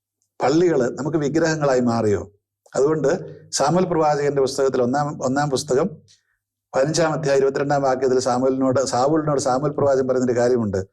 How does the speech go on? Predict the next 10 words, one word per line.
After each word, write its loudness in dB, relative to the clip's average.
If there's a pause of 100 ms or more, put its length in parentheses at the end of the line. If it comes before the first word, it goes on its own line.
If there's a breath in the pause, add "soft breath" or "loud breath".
(360)
"സാവൂളെ, 0 (840)
മാത്സര്യം 0
മന്ത്രവാദം 0
പോലെയും -4 (720)
മർക്കടമുഷ്ടി 0 (640)
വിഗ്രഹാരാധന 2
പോലെയും 2 (120)
പാപമാണ്, 0
നീ 0
ഓർത്തോണം." -4